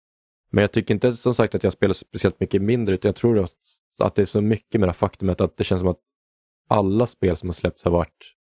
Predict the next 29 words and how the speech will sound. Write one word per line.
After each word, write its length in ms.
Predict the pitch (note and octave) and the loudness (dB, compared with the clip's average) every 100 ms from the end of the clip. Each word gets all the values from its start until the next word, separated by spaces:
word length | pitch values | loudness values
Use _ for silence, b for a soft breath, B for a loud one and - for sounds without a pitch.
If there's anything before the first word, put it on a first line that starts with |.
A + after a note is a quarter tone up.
| _ | _
väldigt 600 | G#2 F#2 G2 F2 F2 - _ _ | -6 0 0 0 -6 -8 _ _
stora 500 | - - A2 F#2+ B2 | -8 -2 0 0 -2
upplevelser. 640 | F2 - G1+ - - F#2+ _ _ _ _ _ _ - | -2 -2 -4 -2 -6 -6 _ _ _ _ _ _ 0
Det 100 | G2+ | 2
är 20 | |
väl 100 | G#2+ | 4
egentligen 460 | A2+ G#2 G2 F#2 G2+ _ - | 0 2 -2 -2 -14 _ 0
typ 160 | F#2 - - _ _ - | 0 0 -20 _ _ -2
Resident 380 | G2 F#2 A2+ G2+ | -2 0 -2 0
Evil 180 | G2+ G2 | 0 -2
fyra 460 | - G2 F#2+ A2 - | 0 0 2 0 0
och, 240 | F2 - _ - - _ _ _ _ | 0 -2 _ -20 -20 _ _ _ _
ja, 120 | F#2+ | -2
nu 280 | F#2 F#2+ F#2 - | 2 0 0 -6
spoilar 380 | - - F#2 F#2 | -20 0 2 4
jag 40 | F#2 | 2
ju 60 | F#2+ | 0
lite, 240 | F#2+ - | -4 -2
men 300 | F2+ F2+ F2+ | -2 -2 -2
mitt 220 | G2 F2+ - | -4 -4 -4
årets 280 | G2+ F#2+ | -2 -2
spel 260 | - C3 G#2+ | 0 0 0
var 120 | F2+ | -2
ett 140 | E2+ F#2 | -2 -4
av 40 | |
de 180 | - F2 | -4 -4
här 80 | F2 | -4
kortare 400 | - - - F#2+ | -4 -4 -2 -4
spelen. 400 | - - G1+ | -4 -6 -6